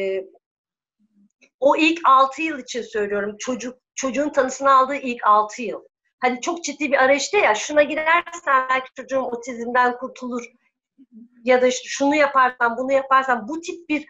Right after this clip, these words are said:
arayışta da oldukları için ebeveynler o süreçte o ebeveynlere ulaşabilmek çok zor oluyor. Neden derseniz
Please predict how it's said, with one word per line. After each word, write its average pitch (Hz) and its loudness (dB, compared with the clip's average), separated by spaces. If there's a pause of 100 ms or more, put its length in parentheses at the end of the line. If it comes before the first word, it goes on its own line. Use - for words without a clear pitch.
(280)
arayışta 262 0
da 277 4
oldukları 262 -4
için - 2
ebeveynler 202 -2
o 196 -12
süreçte 208 -10 (560)
o 277 6
ebeveynlere 349 0
ulaşabilmek 330 -2
çok 320 -2
zor 233 0
oluyor. 180 -4
Neden 330 2
derseniz 359 0